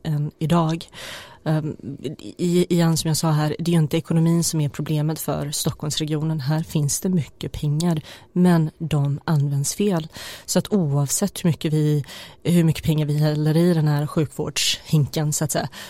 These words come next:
så bara rinner det ut. Eh, och det är för att Moderaterna har en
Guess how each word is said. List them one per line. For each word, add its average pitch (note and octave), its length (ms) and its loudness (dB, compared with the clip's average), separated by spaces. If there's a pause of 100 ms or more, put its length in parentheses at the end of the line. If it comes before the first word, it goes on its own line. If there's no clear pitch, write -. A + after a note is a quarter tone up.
så - 120 -8
bara D#3+ 180 2 (100)
rinner D3 500 0
det D3 140 0
ut. - 460 -2 (100)
Eh, D3+ 260 0
och E3+ 180 -10
det E3+ 100 0
är E3 60 -2
för - 140 -6
att - 240 -6
Moderaterna D#3 560 0
har D3 220 0
en D3+ 240 0